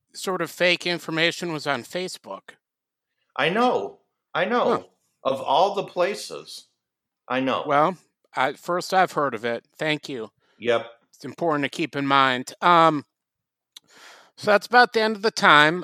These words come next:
Speaker 1: Uh, as usual, we're, we really wanna close this out. Uh, we're on now on episode thirteen. I feel like John Mayer probably has the time, and if someone just could get him in contact with us,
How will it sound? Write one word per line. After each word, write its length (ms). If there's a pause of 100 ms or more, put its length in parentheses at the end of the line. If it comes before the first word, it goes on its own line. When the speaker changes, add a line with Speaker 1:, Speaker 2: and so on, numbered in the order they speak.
(120)
Speaker 1:
Uh, 460 (100)
as 280
usual, 640
we're, 340
we 160
really 320
wanna 280
close 420
this 240
out. 340 (560)
Uh, 360
we're 140
on 120
now 300
on 120
episode 460
thirteen. 920 (560)
I 80
feel 340
like 220
John 320
Mayer 380
probably 640
has 360
the 100
time, 500
and 100
if 220
someone 460
just 260
could 160
get 200
him 200
in 120
contact 600
with 160
us, 420